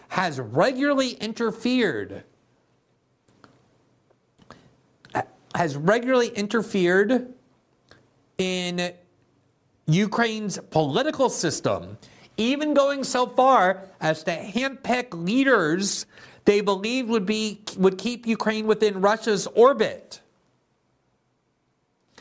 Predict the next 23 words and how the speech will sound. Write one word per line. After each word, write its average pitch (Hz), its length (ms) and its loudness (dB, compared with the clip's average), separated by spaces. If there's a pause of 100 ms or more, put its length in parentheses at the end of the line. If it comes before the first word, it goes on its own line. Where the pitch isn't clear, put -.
This 262 200 2
is 285 140 -2
exactly 214 560 -4
what 247 140 0
the 240 40 -6
United 240 260 -2
States 214 320 -4
did 240 200 -4
in 277 120 -2
twenty 226 280 0
fourteen 196 480 0
in 180 80 0
Ukraine. 156 600 -4 (120)
Exactly 196 640 -2
what 214 160 -4
the 208 60 -4
U 175 120 0
S 165 160 -4
did. 101 420 -6 (1080)
They 190 720 2 (580)
interfered 262 500 2
in 240 120 0
the, 202 500 -2